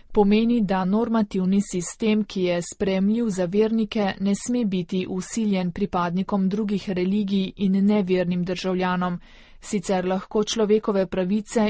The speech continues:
in pravica do verske svobode postanejo politični instrument za diskriminacijo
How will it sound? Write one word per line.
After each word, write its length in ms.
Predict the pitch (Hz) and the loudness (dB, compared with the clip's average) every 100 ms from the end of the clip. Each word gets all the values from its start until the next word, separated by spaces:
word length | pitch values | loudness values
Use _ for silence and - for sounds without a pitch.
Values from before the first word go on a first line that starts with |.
| 208 | 0
in 220 | 190 180 | -2 -2
pravica 480 | 185 185 180 175 185 | -2 -4 -4 -2 -2
do 100 | 180 | -2
verske 440 | 180 180 - - | -2 -2 -4 -8
svobode 640 | 180 - 180 202 214 214 190 - | -8 -4 -2 0 2 2 0 -2
postanejo 680 | - 196 - 226 233 226 202 | -6 -6 -2 0 2 2 0
politični 800 | - 190 233 240 214 - 202 196 185 | 0 -2 -2 -2 -2 0 0 0 -2
instrument 640 | - - 180 196 214 220 | -4 -4 -2 0 0 -2
za 200 | 185 202 | 0 0
diskriminacijo 1040 | 202 - - 208 208 208 180 - 190 180 | 0 -4 -2 2 2 2 0 -2 -2 -2